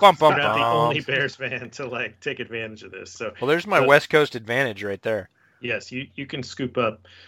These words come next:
Speaker 2: uh, guys pretty easily. But yes, I'm gonna make sure that I try to get A-Rob. Uh, you know, my answer was gonna be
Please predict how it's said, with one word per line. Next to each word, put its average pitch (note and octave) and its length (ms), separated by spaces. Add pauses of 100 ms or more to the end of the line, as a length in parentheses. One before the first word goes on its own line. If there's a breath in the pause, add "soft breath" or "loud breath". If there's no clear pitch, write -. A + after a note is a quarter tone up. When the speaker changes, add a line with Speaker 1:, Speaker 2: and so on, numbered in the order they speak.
(140 loud breath)
Speaker 2:
uh, G#2 200
guys G#2 340
pretty G#2+ 300
easily. F#2 300
But A2+ 120
yes, A2+ 220
I'm B2+ 100
gonna C3 140
make A#2 180
sure A#2 180
that G#2 120
I G2+ 80
try G#2+ 160
to G#2 60
get G#2 140
A-Rob. G2+ 380 (320 loud breath)
Uh, D3 60
you D3+ 100
know, D3 100
my D#3+ 200
answer C3+ 420
was A#2 160
gonna B2 200
be A2 500